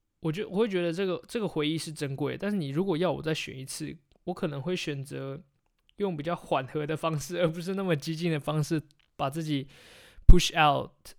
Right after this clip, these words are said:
到我，我那个时候分手，那个时候难过的处境。然后另外我想补充就是，我觉得大家还是不要觉得分手后换个地方会比较好，因为我觉得像我这趟冰岛玩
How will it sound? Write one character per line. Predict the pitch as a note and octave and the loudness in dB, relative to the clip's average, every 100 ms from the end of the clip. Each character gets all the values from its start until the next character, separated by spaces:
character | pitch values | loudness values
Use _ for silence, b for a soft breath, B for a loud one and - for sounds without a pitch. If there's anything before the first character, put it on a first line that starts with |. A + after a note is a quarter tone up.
| _ _ _ | _ _ _
到 | - D#3 C#3 | -2 -2 -2
我， | C3 C3 - - | -4 -8 -12 -12
我 | C#3 | -8
那 | D3 | -6
个 | D#3 | -8
时 | - | -8
候 | D3 D3 | -8 -8
分 | - D#3 | -8 -10
手， | D#3+ - C#3 C#3 | -10 -10 -10 -10
那 | D#3 | -6
个 | D3+ C3+ | -6 -6
时 | - | -8
候 | C#3 | -10
难 | C#3 B2 | -10 -10
过 | C3+ C#3+ | -8 -8
的 | |
处 | C3 - C3+ | -8 -14 -18
境。 | - - - _ _ _ _ | -18 -20 -20 _ _ _ _
然 | D#3+ D#3 | -4 0
后 | F#3+ F#3+ | 0 0
另 | F#3+ A3+ | -2 0
外 | G3+ | 2
我 | |
想 | D#3+ E3 D#3+ | 2 0 -4
补 | C#3+ | -8
充 | C#3+ D3+ | -8 -6
就 | D3+ | -6
是， | D3+ D3 - B B B B B | -6 -6 -10 B B B B B
我 | D3+ | -4
觉 | F3+ | 0
得 | |
大 | G3 G3+ | 2 2
家 | F#3 | 2
还 | F3 | 2
是 | E3 F3+ | 0 -2
不 | E3+ | -2
要 | C#3+ D3 | 0 2
觉 | C#3+ C3+ | 0 -2
得 | C3 B2+ C3 - _ _ _ | -2 -2 -4 -10 _ _ _
分 | - - E3 | -6 2 4
手 | E3+ - | 4 0
后 | C#3+ | 2
换 | D3+ F3 C#3+ | 4 4 2
个 | |
地 | B2+ D3 C3+ | -2 -6 -6
方 | C3+ C3+ | -4 -4
会 | - C#3+ B2+ | 0 0 -2
比 | B2+ C#3 | -6 -6
较 | C#3+ C3 - | -4 -4 -8
好， | - - - - - _ b - | -14 -14 -14 -14 -18 _ b -10
因 | F3+ | -8
为 | |
我 | E3+ | -6
觉 | D#3 | -4
得 | F#3+ F#3 F3 - b b | -4 -4 -6 -10 b b
像 | - G3+ | -14 -8
我 | D#3+ | -8
这 | C#3+ | -8
趟 | E3+ F3 D3+ | -8 -8 -10
冰 | - E3+ | -10 -8
岛 | D#3 B2+ | -8 -8
玩 | B2 A#2+ - | -8 -12 -16